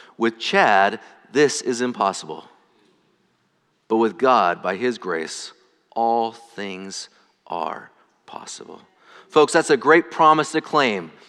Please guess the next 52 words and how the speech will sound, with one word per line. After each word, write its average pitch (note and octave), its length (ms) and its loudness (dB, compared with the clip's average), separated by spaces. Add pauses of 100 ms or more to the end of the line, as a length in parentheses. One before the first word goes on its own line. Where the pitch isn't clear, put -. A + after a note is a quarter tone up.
(720)
It's - 100 -10
a C#3+ 60 -6
great F3+ 320 4
promise E3+ 240 4
to - 80 -12
claim. D3 200 4 (360)
That's F3+ 180 4
not A#3 160 8
a G#3+ 60 4
promise G3 440 4
for F3+ 300 4
your E3+ 160 6
tests. D3+ 680 0 (480)
That's E3 160 0
not G#3 100 8
a F#3+ 60 4
promise F#3 320 4
for F#3+ 120 2
your F3 140 6
sports E3 420 2
team. D#3 280 0
If D3 100 -2
you've F3+ 80 -2
been F3+ 120 4
claiming F3+ 240 2
that E3+ 140 4
promise E3 320 2
for F3 140 0
your E3 140 4
sports D#3+ 320 2
team, E3 160 -2
"God, D#3 200 6
all E3 140 6
things E3 240 -4
are E3 60 2
possible," D3+ 680 2 (540)
don't E3+ 240 4
do D#3 140 4
it D3+ 80 6
anymore. C3 500 2 (1300)
That's G3+ 360 2 (280)
a D#3+ 80 4
promise F#3+ 540 4
to F3 80 4
claim F3+ 480 4
for E3+ 180 -2
your C#3 140 4
spiritual F3 540 2
journey D3 280 2
with C#3 160 0
Jesus C#3+ 380 -4
Christ. F#2+ 460 -4